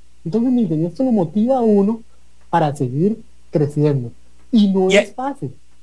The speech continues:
Speaker 2: No, no, no, no, no, y, y a-, aparte que s-, se vive por, por etapas, lo has pasado por, por etapas, Daniel, y has también vivido,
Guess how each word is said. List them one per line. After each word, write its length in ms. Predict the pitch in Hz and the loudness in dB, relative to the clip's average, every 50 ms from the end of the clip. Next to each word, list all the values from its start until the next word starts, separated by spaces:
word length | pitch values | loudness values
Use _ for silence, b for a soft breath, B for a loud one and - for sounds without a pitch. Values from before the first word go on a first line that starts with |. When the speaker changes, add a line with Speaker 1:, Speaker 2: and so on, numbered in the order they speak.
| - - - - - - - | -20 -20 -20 -20 -20 -12 -4
Speaker 2:
No, 200 | 190 214 262 262 | 0 0 0 2
no, 160 | 233 214 208 | 0 0 -2
no, 140 | 196 190 180 | -2 -2 -4
no, 240 | 165 170 185 202 190 160 | -4 -4 -6 -6 -6 -4
no, 240 | 202 269 285 254 180 | 0 0 2 2 0
y, 280 | 135 117 113 123 131 135 | -2 -4 -6 -10 -12 -10
y 80 | 135 131 | -6 -4
a-, 260 | 123 120 120 113 - - - | -2 -2 -2 -4 -6 -10 -12
aparte 460 | 120 117 - 127 127 127 131 120 117 | -14 -10 -8 -6 -6 -6 -6 -10 -8
que 80 | - 180 | -8 -8
s-, 160 | - - - - | -10 -10 -14 -18
se 220 | - - - 139 123 | -16 -10 -8 -6 -4
vive 260 | 120 127 139 156 160 | -4 -2 0 -2 -2
por, 500 | 156 - 160 143 131 120 110 104 98 92 - - - - - - | -2 0 0 0 0 0 -4 -6 -8 -12 -16 -18 -20 -20 -20 -6
por 160 | - 120 113 107 | -4 -2 -2 -2
etapas, 460 | 101 - 170 175 - - - - - | -2 -2 -4 -4 -4 -6 -12 -10 -8
lo 200 | 131 127 120 120 | -4 -2 0 0
has 180 | 127 147 - | 0 -2 -4
pasado 480 | - 151 139 - 139 139 143 147 143 135 | -6 -6 -6 -4 -2 -2 0 -2 -2 -2
por, 480 | 135 135 123 117 110 104 98 98 98 101 98 - - | -4 -2 -2 0 -2 -4 -8 -10 -12 -14 -16 -18 -10
por 160 | - 117 107 | -8 -8 -8
etapas, 480 | 107 101 - 165 175 175 - 127 110 104 | -8 -2 2 2 2 2 0 -6 -8 -6
Daniel, 400 | 104 107 123 151 180 175 131 113 | -6 -6 -4 -2 -2 -2 -2 -4
y 100 | 107 110 | -4 -2
has 400 | 107 113 120 120 - - - - 135 135 127 135 | 0 0 0 0 -2 -6 -10 -12 -10 -10 -8 -6
también 400 | - 127 120 110 117 123 127 139 | -4 -4 -4 -2 -2 -2 -2 0
vivido, 720 | 135 127 117 113 120 123 127 135 143 147 143 131 120 117 | 0 -2 -2 0 0 0 2 4 4 2 2 2 -2 -4